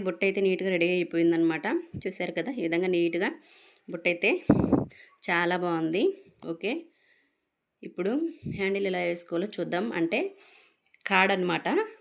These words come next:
బుట్టకి కాడ ఎలా వేద్దామో చూద్దాం. ఇప్పుడైతే ప్రస్తుతానికి రెడ్, గ్రీన్ కలర్ మాత్రమే ఉన్నాయి. ఈ రెండు కలర్ కాంబినేషన్‌లో నేనైతే కాడ వేయబోతున్నాను అనమాట. చూడండి, వీడియోలో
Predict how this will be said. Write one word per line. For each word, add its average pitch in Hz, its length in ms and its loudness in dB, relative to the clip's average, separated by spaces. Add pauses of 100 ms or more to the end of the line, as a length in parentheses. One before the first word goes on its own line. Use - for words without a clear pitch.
(160)
బుట్టకి 180 360 -4 (140)
కాడ 185 180 2 (400)
ఎలా 170 200 2
వేద్దామో 160 380 -2 (200)
చూద్దాం. 151 260 -6 (1600)
ఇప్పుడైతే 196 420 0
ప్రస్తుతానికి 208 540 0
రెడ్, 180 200 0 (140)
గ్రీన్ 190 300 2
కలర్ 185 280 0
మాత్రమే 190 400 0
ఉన్నాయి. 175 400 2 (520)
ఈ 190 120 2
రెండు 185 220 0 (100)
కలర్ 185 320 -2
కాంబినేషన్‌లో 175 720 0
నేనైతే 170 320 0 (640)
కాడ 175 240 2
వేయబోతున్నాను 160 600 -2
అనమాట. 147 280 -4 (140)
చూడండి, 156 280 -4 (1160)
వీడియోలో 208 280 4